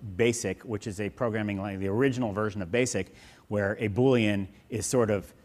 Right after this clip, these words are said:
nothing other than the input to an if statement. Um, um, so that's obviously a lot, lot cleaner, but that's just normal. That's not elegant. Elegant is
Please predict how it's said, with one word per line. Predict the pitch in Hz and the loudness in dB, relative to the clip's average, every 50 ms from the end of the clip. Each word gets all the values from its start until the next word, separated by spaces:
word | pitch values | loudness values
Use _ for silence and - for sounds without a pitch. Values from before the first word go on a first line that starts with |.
| _ _ - | _ _ -4
nothing | 127 131 127 - 139 127 | -2 -2 0 0 -2 -2
other | 127 117 113 113 110 | 0 0 0 0 0
than | 95 98 101 | 0 -2 -4
the | 131 | -2
input | - 143 135 - - 160 - - | 0 -2 -2 0 -2 -4 -4 -4
to | - - | -4 -2
an | 120 113 | -2 0
if | 131 87 - | -2 -2 -4
statement. | - - 90 85 - 87 87 107 - - - - - - - - - - - - | -6 -8 -8 -8 -8 -8 -10 -10 -12 -16 -20 -20 -20 -20 -20 -20 -20 -20 -8 -2
Um, | - 101 98 90 87 85 85 85 85 85 - - - - _ - - _ _ _ - - | 0 2 2 2 2 0 -2 -4 -4 -6 -8 -12 -20 -20 _ -20 -20 _ _ _ -6 -2
um, | 92 90 87 85 90 - | -2 0 0 -2 0 2
so | - 143 | 4 6
that's | 160 151 - - - 127 | 6 6 6 2 2 2
obviously | 131 135 139 120 - 139 | 4 4 4 2 2 0
a | 113 | 0
lot, | 107 110 117 - | 0 0 -2 -2
lot | 120 110 113 | -4 -4 -4
cleaner, | - - 226 226 208 180 165 151 - - - - - | -2 -2 0 2 2 2 2 2 -2 -6 -12 -6 -4
but | 127 - | 2 4
that's | 185 185 180 - - | 4 4 4 4 2
just | 175 131 - | 2 4 6
normal. | 123 117 113 107 98 92 92 | 6 6 6 6 6 4 4
That's | 98 104 - - | 2 2 2 2
not | 120 107 107 98 | 2 2 0 0
elegant. | 90 90 82 82 85 - | -2 -2 -2 -4 -2 4
Elegant | 143 160 196 196 139 110 98 - - - - - | 6 8 8 8 8 6 4 2 -2 -4 2 4
is | 131 113 101 92 95 101 - | 6 8 8 6 4 2 -2